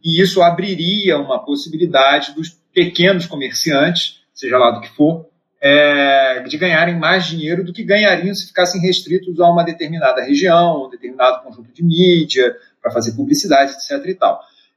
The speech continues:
É, essa foi uma ideia, uma ideologia, é, é, uma ideia muito aventada, muito celebrada no início do, da, do século, mas que hoje já mostrou abs-, se, se mostrou absolutamente falha, né? Porque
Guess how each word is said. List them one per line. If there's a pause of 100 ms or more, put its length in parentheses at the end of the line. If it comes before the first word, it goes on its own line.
É,
essa
foi
uma
ideia,
uma
ideologia, (160)
é,
é,
uma
ideia
muito (420)
aventada,
muito
celebrada
no
início
do,
da,
do
século, (300)
mas
que
hoje
já
mostrou
abs-,
se,
se
mostrou
absolutamente (640)
falha,
né?
Porque